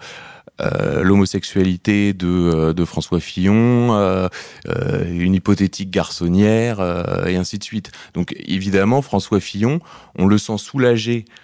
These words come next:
euh, le soir du premier tour. Il, il se rend, euh, avec, euh, a-, armes et bagages, euh, à vingt et une, à vingt heures une. Il appelle à voter Macron, il se retire de la vie politique, il est soulagé.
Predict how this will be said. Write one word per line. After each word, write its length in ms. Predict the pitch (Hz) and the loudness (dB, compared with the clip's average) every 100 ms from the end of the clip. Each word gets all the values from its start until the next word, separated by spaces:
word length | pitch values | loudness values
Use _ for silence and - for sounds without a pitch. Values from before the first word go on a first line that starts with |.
| - _ - | -20 _ -6
euh, 360 | 85 85 87 92 | -6 -6 -6 -4
le 120 | 98 | -4
soir 240 | - 95 | 0 -2
du 100 | 92 | -2
premier 320 | - 87 87 87 | -4 0 0 -2
tour. 300 | 143 160 139 | -2 -2 -2
Il, 480 | 98 101 95 90 | -2 -2 -2 -4
il 80 | 95 | -6
se 160 | - 104 | -4 -2
rend, 400 | 107 117 113 95 | 2 2 2 0
euh, 400 | 92 90 95 - - - - - - | -2 -4 -4 -6 -8 -14 -20 -16 -6
avec, 320 | 82 92 - | -4 -4 0
euh, 300 | 90 85 82 | 2 2 2
a-, 600 | 95 98 98 92 95 - | -2 -4 -8 -6 -6 -4
armes 200 | 101 113 | -2 2
et 60 | 110 | 4
bagages, 540 | 101 98 107 104 90 | 4 4 2 2 0
euh, 480 | 92 87 85 50 50 | -2 0 0 -2 -2
à 140 | 52 80 | -4 0
vingt 260 | 110 107 | 0 2
et 60 | 101 | 2
une, 180 | 95 101 | 0 0
à 100 | 90 | -2
vingt 260 | 90 110 107 | 0 0 2
heures 220 | 95 - - | 0 -2 0
une. 360 | 139 180 98 - - - | 2 2 2 -4 -20 -8
Il 160 | 92 95 | 0 0
appelle 240 | 101 107 | 2 2
à 60 | 98 | 2
voter 280 | 95 90 98 | 0 0 0
Macron, 340 | 87 - 143 | 0 2 0
il 60 | 127 | 2
se 80 | |
retire 300 | - 107 110 | -2 -4 -4
de 60 | 101 | -4
la 80 | 90 | -4
vie 120 | 92 | -4
politique, 560 | - 87 85 151 139 90 | -2 -2 -2 -6 -4 -2
il 80 | |
est 60 | 101 | -2
soulagé. 480 | - 107 110 104 | -2 -2 0 -2